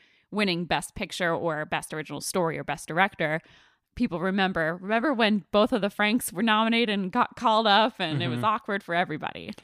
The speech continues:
Speaker 2: Remember when we sent a camera crew to Judy Garland's house
Speaker 1: Oh,
Speaker 2: and
Speaker 1: she
Speaker 2: she
Speaker 1: didn't
Speaker 2: didn't
Speaker 1: win.
Speaker 2: win?
Speaker 1: Ugh. Yeah,
Speaker 2: Remember
Speaker 1: I
Speaker 2: when
Speaker 1: hate
Speaker 2: we
Speaker 1: that stuff.
Speaker 2: moved the Chadwick Boseman win,
Speaker 1: Oh, to the
Speaker 2: supposed
Speaker 1: end.
Speaker 2: win, to the end to highlight it, and he didn't win?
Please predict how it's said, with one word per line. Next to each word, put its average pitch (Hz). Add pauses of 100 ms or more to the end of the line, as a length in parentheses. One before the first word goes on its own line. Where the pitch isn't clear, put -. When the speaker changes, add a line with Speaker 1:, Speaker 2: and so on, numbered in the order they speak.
(120)
Speaker 2:
Remember 156
when 139
we 131
sent -
a 131
camera 120
crew 131
to 127
Judy 117
Garland's 110
house 123
Speaker 1:
Oh, - (120)
Speaker 2:
and 110
Speaker 1:
she 240
Speaker 2:
she -
Speaker 1:
didn't 302
Speaker 2:
didn't 302
Speaker 1:
win. 330
Speaker 2:
win? 277
Speaker 1:
Ugh. - (300)
Yeah, 180
Speaker 2:
Remember 165
Speaker 1:
I -
Speaker 2:
when 196
Speaker 1:
hate 196
Speaker 2:
we 190
Speaker 1:
that 185 (100)
stuff. 139
Speaker 2:
moved 147
the 123
Chadwick 123
Boseman 139
win, 139
Speaker 1:
Oh, 254
to 240
the 233
Speaker 2:
supposed 208
Speaker 1:
end. -
Speaker 2:
win, 139
to 147
the 135
end 135
to 135
highlight 127
it, 139
and 127
he 143
didn't 147
win? 151